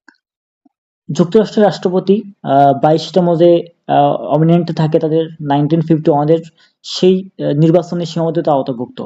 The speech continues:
একজন ব্যক্তি সর্বোচ্চ, আহ, দুটি পূর্ণ, মানে তাদের চার বছর করে, চার বছর টার্ম রাষ্ট্রপতি হিসেবে নির্বাচিত হতে পারে।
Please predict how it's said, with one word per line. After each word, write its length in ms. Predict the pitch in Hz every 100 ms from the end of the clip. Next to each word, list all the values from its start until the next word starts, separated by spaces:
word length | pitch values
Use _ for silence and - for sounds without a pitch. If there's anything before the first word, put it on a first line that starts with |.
| -
একজন 320 | 151 147 165
ব্যক্তি 240 | 160 160
সর্বোচ্চ, 440 | 185 165 165 156 175
আহ, 760 | 175 - _ _ _ - 151
দুটি 280 | 147 170 175
পূর্ণ, 460 | 190 208 196 151 110 - -
মানে 240 | 127 131 127
তাদের 280 | 156 151 151
চার 180 | 156 143
বছর 280 | 156 165 170
করে, 260 | 180 247 269
চার 160 | - 139
বছর 280 | 147 165 147 -
টার্ম 240 | 156 156
রাষ্ট্রপতি 400 | 156 151 160 160
হিসেবে 200 | 156 180
নির্বাচিত 360 | 175 147 151 147
হতে 160 | 127
পারে। 160 | 117